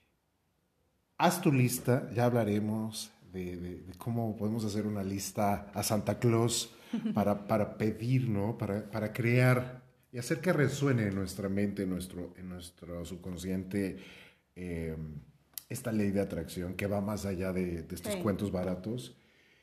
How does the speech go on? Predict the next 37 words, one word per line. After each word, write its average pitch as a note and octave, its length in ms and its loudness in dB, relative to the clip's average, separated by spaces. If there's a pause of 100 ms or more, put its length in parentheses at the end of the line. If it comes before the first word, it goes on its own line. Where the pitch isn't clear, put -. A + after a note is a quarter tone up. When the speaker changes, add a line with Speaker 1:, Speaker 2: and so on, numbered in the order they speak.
(420)
Speaker 1:
sino, A#2 1160 2 (360)
pero, B2+ 360 2
pero A#2+ 260 2
parte E3 300 4
de B2+ 120 6
eso B2+ 160 4
es, - 280 -6 (120)
es - 80 -12
sentarte B2 640 0
y G#2 80 2
ver A#2 160 2
al A2+ 160 2
otro A2 220 -6
sin B2 280 -4
expectativas. F2 960 -10
Y A#2+ 100 -12
tú C3 120 -10
te D3 120 -2
vas D#3 200 0
a - 20 2
enamorar. A#2+ 720 0 (760)
O, B2+ 100 -8
o, A#2+ 640 0 (380)
o B2+ 60 -8
con C3 160 6
una C#3+ 180 6
amistad. B2+ 680 2 (680)
Hoy C#3+ 200 2
hablaba C3 420 8
con G#2+ 140 2
un A2 140 2
alumno G#2 440 2
y A2 40 0
me G#2 100 0
decía A2 400 -2
que B2+ 100 -4
tiene, C#3 520 -2